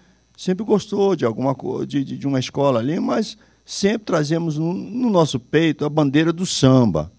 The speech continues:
sabe? Não interessava que cor que era a agremiação ou não, mas ali tava rolando um samba,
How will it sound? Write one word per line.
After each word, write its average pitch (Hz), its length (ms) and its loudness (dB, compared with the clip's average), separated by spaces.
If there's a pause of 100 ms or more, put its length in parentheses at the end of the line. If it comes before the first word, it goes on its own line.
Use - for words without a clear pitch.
(420)
sabe? 90 420 -4
Não 95 120 -2
interessava 120 720 0
que 151 320 -8
cor 165 460 2
que 147 120 -6
era 139 140 2
a 131 40 4
agremiação 127 680 0
ou 175 100 -2
não, 120 300 0
mas 95 200 0
ali 110 280 2
tava 143 240 2
rolando 120 320 6
um 98 60 0
samba, 117 560 0